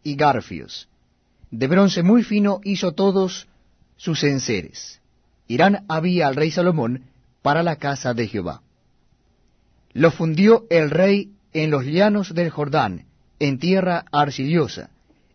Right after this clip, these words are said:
entre Sucot y Zeredata. Y Salomón hizo todos estos enseres en número tan grande que no pudo saberse el peso del bronce.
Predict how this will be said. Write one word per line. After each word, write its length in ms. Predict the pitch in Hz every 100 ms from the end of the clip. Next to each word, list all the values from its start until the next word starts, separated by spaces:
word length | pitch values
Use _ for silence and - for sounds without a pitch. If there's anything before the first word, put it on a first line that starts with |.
| _
entre 340 | 214 202 156
Sucot 520 | 151 123 123 170 170 - _ _ _ _ _ -
y 260 | 175 165 -
Zeredata. 680 | - 151 135 123 98 - - _ _ _ _ _ _ _ _ _ _ _ _ _ _ _
Y 80 | 123
Salomón 520 | 170 185 190 214 208 208
hizo 280 | 202 196
todos 320 | 180 220 202 208
estos 300 | 185 185 160
enseres 640 | 147 156 185 180 170 - -
en 200 | 143 165
número 360 | 196 175 160
tan 180 | 175 214
grande 520 | 170 120 101 107 107 _ _ _ _ _ _
que 140 | - 156
no 140 | 180
pudo 240 | 233 220 202
saberse 680 | 165 160 180 170 151 -
el 300 | - 135 127
peso 300 | - 151 156
del 140 | 139 123
bronce. 500 | 113 98 90 78